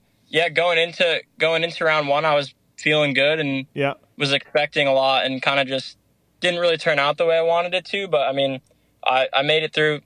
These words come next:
Speaker 1: somewhat healthy, so I can't really complain
Speaker 2: Yeah.
Speaker 1: too much, but definitely not the Supercross season I was looking for.
Speaker 2: Did you get health issues figured out, or is something still bugging
Speaker 1: Yeah,
Speaker 2: you?
Speaker 1: yeah,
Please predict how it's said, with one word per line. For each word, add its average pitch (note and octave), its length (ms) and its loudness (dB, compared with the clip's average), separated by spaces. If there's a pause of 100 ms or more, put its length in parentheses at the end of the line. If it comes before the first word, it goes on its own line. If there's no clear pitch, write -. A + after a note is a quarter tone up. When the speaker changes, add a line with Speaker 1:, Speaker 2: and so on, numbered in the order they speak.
(120)
Speaker 1:
somewhat D3+ 480 0
healthy, C#3+ 380 0
so C3+ 160 0
I C3+ 100 0
can't D3+ 220 0
really C#3 220 2
complain C3+ 360 -2
Speaker 2:
Yeah. B2+ 100 0
Speaker 1:
too B2+ 60 -4
much, C3+ 260 -2
but C3 220 0
definitely C#3 540 -2 (280)
not C3+ 320 -6
the C3 200 0
Supercross C3 580 -6
season C3 260 -12
I C#3 80 -4
was D3 160 -8
looking - 220 -10
for. - 200 -8 (160)
Speaker 2:
Did D#3+ 140 -2
you D#3+ 80 0
get D3 240 -2
health E3+ 240 0
issues E3+ 300 -2
figured D#3+ 260 0
out, G#3 220 0 (280)
or A#2 80 -2
is A2+ 100 -6
something C3 260 -4
still C#3+ 160 -2
bugging C3 160 0
Speaker 1:
Yeah, D3+ 160 2
Speaker 2:
you? D3+ 80 0
Speaker 1:
yeah, D3+ 140 0